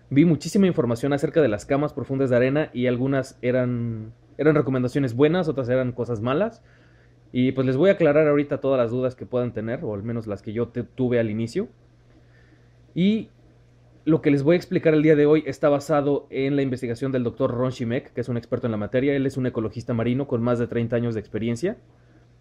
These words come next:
en específicamente con lo que son camas de arena. Y está basado en un libro que él escribió que se llama Sunbed Secrets. Entonces,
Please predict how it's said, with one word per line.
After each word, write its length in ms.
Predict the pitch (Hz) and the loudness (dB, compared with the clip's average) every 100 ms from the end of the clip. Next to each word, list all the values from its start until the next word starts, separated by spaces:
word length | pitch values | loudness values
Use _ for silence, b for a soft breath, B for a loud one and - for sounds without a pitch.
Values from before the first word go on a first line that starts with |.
| _ _ - | _ _ -6
en 140 | 127 | -2
específicamente 960 | 123 - 123 - 165 165 156 139 139 143 | -2 -2 -6 -4 -4 0 0 2 0 -2
con 140 | 127 | -2
lo 100 | 117 | -4
que 80 | 117 | -4
son 320 | 113 131 123 - _ _ _ _ | -4 -2 -4 -8 _ _ _ _
camas 400 | 139 135 135 120 | 2 4 2 0
de 80 | 113 | 0
arena. 400 | 110 117 135 - _ _ b b b b b b b b _ _ _ - | 0 -2 -2 -6 _ _ b b b b b b b b _ _ _ -2
Y 440 | 185 226 233 226 - _ _ _ - - _ - | 2 4 2 0 -8 _ _ _ -20 -20 _ -6
está 260 | 147 180 | 0 4
basado 340 | 170 165 170 165 | 4 4 4 4
en 80 | |
un 80 | 156 | 4
libro 240 | 151 151 147 | 2 0 0
que 80 | 143 | 0
él 80 | |
escribió 560 | 143 147 139 127 143 143 | 0 0 -2 2 2 0
que 100 | 127 | -6
se 120 | 127 | -2
llama 220 | 131 135 | 0 0
Sunbed 460 | 127 - 123 120 123 | -2 -2 -2 -2 -4
Secrets. 600 | - 160 131 117 - - | -4 -4 -4 -6 -8 -16
Entonces, 640 | 113 120 117 113 - _ | -10 -8 -8 -12 -14 _